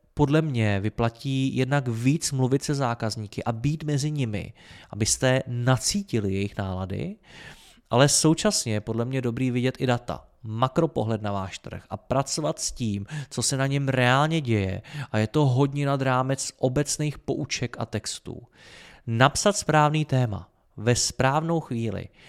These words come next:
je zase podle mě něco, co bych čekal od copywritera budoucnosti, když to tak řeknu,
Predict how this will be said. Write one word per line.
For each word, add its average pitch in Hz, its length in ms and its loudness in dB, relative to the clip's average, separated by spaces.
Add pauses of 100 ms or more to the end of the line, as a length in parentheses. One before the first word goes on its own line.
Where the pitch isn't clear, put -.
(220)
je 113 100 2
zase 131 400 2
podle 143 300 0
mě 156 200 -2
něco, 139 520 -4
co - 160 -10
bych 123 240 -2
čekal 135 420 2
od - 340 0 (640)
copywritera 160 640 6
budoucnosti, 143 760 0
když 101 160 -4
to 120 100 0
tak 113 200 -2
řeknu, 98 420 -4